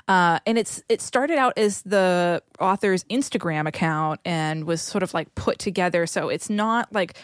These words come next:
s-, it's, it's narrative, but it's more just, like, fun, cute comics about this world where men have died off and all the, like, women just, like,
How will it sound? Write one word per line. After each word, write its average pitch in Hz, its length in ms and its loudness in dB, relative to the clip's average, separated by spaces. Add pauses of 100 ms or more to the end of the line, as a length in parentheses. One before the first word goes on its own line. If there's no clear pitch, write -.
(120)
s-, - 260 -10
it's, - 440 -4
it's - 180 0
narrative, 320 580 2
but 254 120 0
it's 214 160 -4
more 233 440 0
just, 226 220 -4
like, 190 360 0 (520)
fun, 220 440 0
cute 214 380 -4
comics 240 760 -4
about 175 640 2
this 190 200 -4
world 185 340 2
where 185 180 0
men 170 340 -2
have 175 140 -2
died 160 260 0
off 151 560 0
and 180 140 -4
all 170 180 2
the, 170 80 -2 (240)
like, 165 200 -2
women 175 320 -2
just, 175 200 -8
like, 170 260 -4